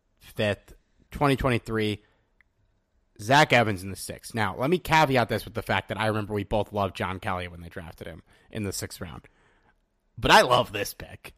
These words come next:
Uh, you watch his tape, he's got great burst, he's big, he's a downhill runner. He has the tools to be a running back one in the N F L as a lead back down. You know, maybe he doesn't have the total package to be a three down,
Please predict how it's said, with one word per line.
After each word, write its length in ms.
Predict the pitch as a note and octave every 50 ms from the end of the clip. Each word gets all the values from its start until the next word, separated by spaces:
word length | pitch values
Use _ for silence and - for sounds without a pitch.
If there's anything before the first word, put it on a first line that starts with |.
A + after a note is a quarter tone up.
| _ _ _ _ -
Uh, 420 | A#2+ A#2+ A2+ A2 G#2 G2+ G2+ G2+ - - _
you 240 | - B2+ A#2 A#2+ B2
watch 260 | C3 D#3 F3 F3+ -
his 140 | - B2+ -
tape, 320 | - - C#3 C3 B2 A#2 -
he's 200 | - A#2 G2+ -
got 220 | - A2 G#2+ F#2+
great 440 | - A2 A2 A#2+ B2+ C3 - - -
burst, 340 | A#2 G#2+ G#2+ G#2+ G2+ - -
he's 180 | A2 G2 - - _ _ _
big, 480 | - A#2+ A#2 A#2+ A#2 A2+ A2 G2+ A2+ - - - - _ _
he's 100 | - A#2
a 60 | G#2 - _ _
downhill 520 | B2 A#2 A2 A#2 A#2 G#2+ G2+ A2+ A2+ A2
runner. 440 | G#2 G#2+ G#2+ G#2+ G#2 G#2 G#2 G#2 G2 - - - _ _ _
He 180 | - E3 C#3+
has 280 | - - E3+ F3+ F3+ -
the 100 | D3+ C#3
tools 640 | - - - D#3+ D3 C#3+ C#3+ D3 D3 C#3+ - -
to 260 | - - C3 B2 A#2 G#2
be 440 | G2+ A#2+ A#2+ A#2+ A#2+ A2+ A2+ A2+ -
a 400 | A#2 A2+ A2 G#2+ G#2 G2+ G2 - - _ _ _ _ _ _ _ _ _ _ _ _ _ _ _ - - - _ - _ _ _ _
running 320 | D#3+ C3+ C#3+ D3+ D3+ D3 B2+
back 260 | D3 C3+ C3+ B2+ -
one 300 | G#2+ G#2 A2+ A#2+ B2 B2+
in 200 | C3+ - B2+ A#2
the 100 | A#2 A2+
N 100 | A2+ A2+
F 160 | A2 G2+ - A#2+
L 260 | A2 A2 A2 A2+ A2+ A#2
as 160 | A#2 A#2 G#2
a 60 | A2+
lead 580 | G#2 G#2+ A2+ A2+ A#2 A2+ A2+ A2+ G#2+ F#2+ - _
back 300 | - A#2 A2 A2 - -
down. 220 | B2 A2+ A2+ A2+
You 60 | A2+
know, 120 | A#2+ A2+ A2+
maybe 180 | B2 C#3 D3
he 60 | D#3
doesn't 320 | D3+ D#3+ C#3+ C3+ B2 - -
have 160 | B2+ B2+ G#2+
the 80 | A2 -
total 400 | - - - B2+ B2 A#2+ A#2 -
package 480 | A#2+ A#2 A2+ G#2 - G#2+ G2+ - -
to 80 | - F#2+
be 160 | A#2+ A2+ G#2+
a 40 | G2
three 360 | - - G#2 A2 A2+ A#2 A2+
down, 420 | A2+ A#2 A#2+ A#2 A#2 A#2 A2+ A2